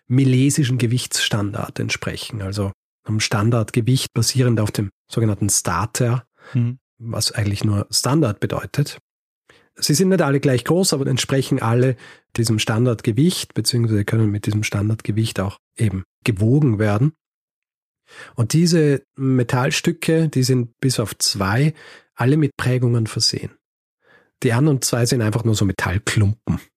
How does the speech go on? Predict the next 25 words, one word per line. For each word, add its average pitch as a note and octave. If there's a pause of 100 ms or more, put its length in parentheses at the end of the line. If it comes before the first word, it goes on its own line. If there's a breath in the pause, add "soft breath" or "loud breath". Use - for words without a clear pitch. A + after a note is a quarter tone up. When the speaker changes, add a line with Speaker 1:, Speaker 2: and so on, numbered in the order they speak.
(120)
Speaker 1:
die G2
wohl F#2+
einfach G2
so, -
als G2
sie F#2
flüssig -
waren, F#2+
auf F#2+
so -
eine -
Oberfläche G#2
geploppt -
worden G#2
sind G#2
und G2+
dann G#2
dort -
erkaltet -
sind. A#2 (1080 loud breath)
Die C3+
Prägungen E3+
selbst, - (440)
die B2+
bestehen C3+